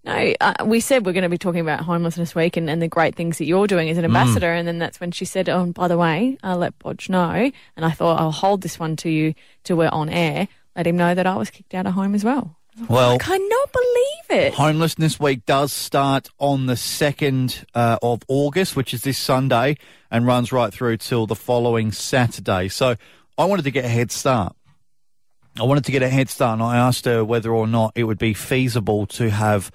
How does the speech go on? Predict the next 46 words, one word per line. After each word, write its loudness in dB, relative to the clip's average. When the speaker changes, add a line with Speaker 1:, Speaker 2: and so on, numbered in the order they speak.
Speaker 2:
a 2
notice 2
board -2
with, -2
like, 0
a -6
kind 2
of 0
a 2
map -2
on -2
there. 0
Speaker 1:
Mm. 0
Speaker 2:
Um, 4
and 0
I 4
already 2
had 0
a -4
place -2
in -2
mind 2
of -6
where 2
I 2
wanted 0
it -2
to -18
be, 0
and 2
that's -2
the, 0
uh, 2
the, 0
the -2
bus -2
station, -2
the 0
bus 0
depot 0
on 2
Gordon 0
Street -2
in -8
Port -4
Macquarie. 0